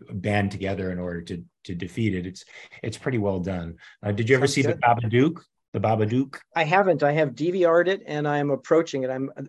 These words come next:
Speaker 2: there's, like, I have eighteen horror films D V R'd, and I'm seeing them in chronological order. So I have a few to polish off before then.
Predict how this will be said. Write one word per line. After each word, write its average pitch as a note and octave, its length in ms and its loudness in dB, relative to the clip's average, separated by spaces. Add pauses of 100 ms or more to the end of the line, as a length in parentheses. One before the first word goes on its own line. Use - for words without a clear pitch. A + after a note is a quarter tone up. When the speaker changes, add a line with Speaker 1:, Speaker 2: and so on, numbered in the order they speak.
Speaker 2:
there's, D3+ 220 0
like, D3+ 280 4
I C#3+ 100 0
have C#3+ 200 2
eighteen F#3 460 -2
horror E3 320 2
films D3 280 0
D C3+ 140 -4
V C#3+ 160 2
R'd, C3+ 240 4
and C3 100 -8
I'm C3 300 -6
seeing D#3 300 -2
them D3 100 2
in C3+ 80 -2
chronological C#3 640 -2
order. C3 400 -2 (380)
So - 120 -6
I C3 40 2
have C#3 100 0
a C3 60 -4
few D#3+ 160 0
to C#3+ 80 2
polish C#3 400 2
off C3 240 -2
before B2+ 260 -4
then. A#2 220 -12